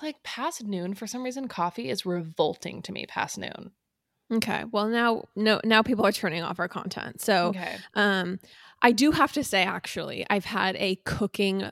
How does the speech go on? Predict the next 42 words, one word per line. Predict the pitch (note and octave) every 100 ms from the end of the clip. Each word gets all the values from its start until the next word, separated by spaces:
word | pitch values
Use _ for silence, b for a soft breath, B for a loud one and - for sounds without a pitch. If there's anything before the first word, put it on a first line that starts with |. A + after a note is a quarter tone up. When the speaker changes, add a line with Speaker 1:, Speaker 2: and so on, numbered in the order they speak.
| -
Speaker 2:
renaissance. | F#3 E3+ F#3+ - - G#3 G3 - - _ _ B B B B _ b
So | -
I've | G#3
Speaker 1:
Ugh. | F#3
Speaker 2:
started | G#3+ A3 D#4
cooking | - A3 - F#3+
again | F#3 F3+
for | - A3
Kagan, | - - - G#3 - _
but | G#3 -
I | G#3+
have | A3 G#3+ G#3+
not | G#3 F#3+ G3
Speaker 1:
Now | C4 C#4+
Speaker 2:
gone | G#3 D4
Speaker 1:
people | C#4+
are | B3
Speaker 2:
back. | C#4 A3+
Speaker 1:
asleep | B3 F#3+ - - _ _ _ _ _ -
because | B3 A#3+
you | A#3+
Speaker 2:
No, | E4+
Speaker 1:
always | G4 A#3+
Speaker 2:
no. | -
Speaker 1:
do | A3+
this. | G#3 A3 - - G3
"I'm | G3+ G3+
really | F#3+ F#3 G3+
into | A#3
cooking | - G3 G3+ G#3
right | F#3+ F#3+
now | F#3
for | G3
Kagan," | F#3+ F3+ F3+ F3+
and | F3+
then | F3+
it | F3+
lasts | F3 E3+
for | - F#3
maybe | F#3 F3+ G3+
a | G#3+
week. | G#3+ A#3+ G#3+ - -